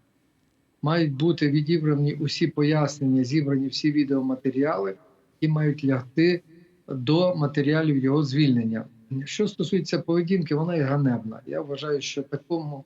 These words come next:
е, таким людям не місце ні в органах Нацполіції, ні в органах державної служби, які нехтують правилами громадської поведінки, які зневажають людей.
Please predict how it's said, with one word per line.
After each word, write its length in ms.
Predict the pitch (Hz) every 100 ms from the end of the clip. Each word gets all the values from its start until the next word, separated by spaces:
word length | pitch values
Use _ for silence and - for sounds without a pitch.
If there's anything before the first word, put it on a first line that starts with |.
| _ _ _ _ _
е, 400 | 254 160 139 135 135
таким 360 | 143 - 165
людям 340 | 147 160 147 139
не 200 | 147 180
місце 400 | 165 131 - 127
ні 180 | 139 160
в 120 | 151
органах 420 | 160 151 143 -
Нацполіції, 720 | 147 - - 147 156 - 139
ні 100 | 135
в 100 | 143
органах 380 | 147 147 139 135
державної 580 | 123 131 139 151 147 139
служби, 460 | - 165 160 139 135
які 480 | 127 - 147 143 - - -
нехтують 800 | 143 156 156 - - 127 123 - - - _ -
правилами 600 | 147 147 139 135 131 123
громадської 540 | 131 143 139 - 131
поведінки, 640 | 127 127 123 131 147 -
які 240 | 123 117 160
зневажають 640 | 135 131 131 151 147 143
людей. 540 | 131 139 123 120 113